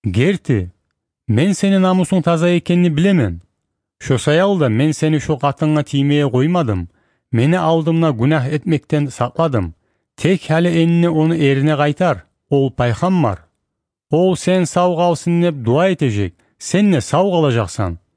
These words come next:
Эгер сен ону эрине кайтармасаң, өзүң ва бар да үйүңдөгүлөр де өлежекни билип кой", деп жооп бере огар түшүндү Аллах. Эртеэни Абимелек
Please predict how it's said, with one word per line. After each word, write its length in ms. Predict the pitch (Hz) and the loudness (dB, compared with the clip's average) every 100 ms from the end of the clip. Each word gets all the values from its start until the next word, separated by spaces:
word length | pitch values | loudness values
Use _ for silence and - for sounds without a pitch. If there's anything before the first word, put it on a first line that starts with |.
| _ _ _ | _ _ _
Эгер 340 | - 127 170 196 | -2 0 0 0
сен 200 | - 196 | 0 0
ону 240 | 196 196 | 0 0
эрине 320 | 180 170 185 | 0 0 0
кайтармасаң, 800 | 165 160 160 139 123 - 196 165 95 _ - | 0 0 0 0 -2 0 -2 -2 -6 _ -2
өзүң 480 | 135 139 196 180 92 - | -2 0 0 0 -2 -6
ва 120 | 110 | -4
бар 300 | 95 117 196 | -2 0 0
да 100 | 202 | 0
үйүңдөгүлөр 840 | 190 185 185 180 185 170 170 151 101 _ _ | -2 0 0 0 0 0 0 0 -2 _ _
де 140 | 127 139 | -4 -2
өлежекни 840 | 165 131 135 123 113 214 143 139 - | 2 2 2 0 -2 -2 -2 -2 -6
билип 300 | 104 113 196 | -2 -2 -2
кой", 320 | - 113 85 - _ _ _ - | -2 -2 -2 -10 _ _ _ -10
деп 340 | 92 156 175 | -2 -2 -2
жооп 400 | 120 113 175 - | -2 0 0 -2
бере 160 | 170 165 | -2 0
огар 340 | 143 139 147 | 0 0 -2
түшүндү 520 | 123 - 135 131 127 123 | -4 -4 0 0 -2 -2
Аллах. 440 | 117 104 104 90 - _ _ _ _ _ _ _ _ | -2 0 0 -2 -8 _ _ _ _ _ _ _ _
Эртеэни 720 | 180 127 127 147 135 143 196 170 | -2 -2 0 0 0 0 0 -2
Абимелек 720 | 131 120 120 110 131 190 - | -2 -2 0 0 0 -2 -4